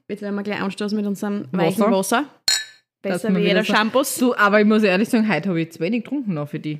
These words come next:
Speaker 1: Total. Es ist der Krone fast voll.
Speaker 2: Werden wir schon ändern.
Speaker 1: Nein, los oben mal. <laughs>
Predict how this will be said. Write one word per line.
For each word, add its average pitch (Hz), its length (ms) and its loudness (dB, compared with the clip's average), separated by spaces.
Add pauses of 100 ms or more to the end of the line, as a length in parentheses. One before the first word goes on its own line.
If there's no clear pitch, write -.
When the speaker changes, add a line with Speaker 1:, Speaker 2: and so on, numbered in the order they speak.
(100)
Speaker 1:
Total. 175 680 -6 (120)
Es 196 200 -8
ist 196 160 -12
der 185 80 -8
Krone 220 320 -2
fast - 240 -12
voll. 180 240 -4 (100)
Speaker 2:
Werden 180 200 0
wir 165 40 0
schon 170 140 -2
ändern. 156 340 0
Speaker 1:
Nein, 208 300 -2 (560)
los 208 240 -6
oben 226 260 0
mal. 185 100 -2
<laughs> 254 200 4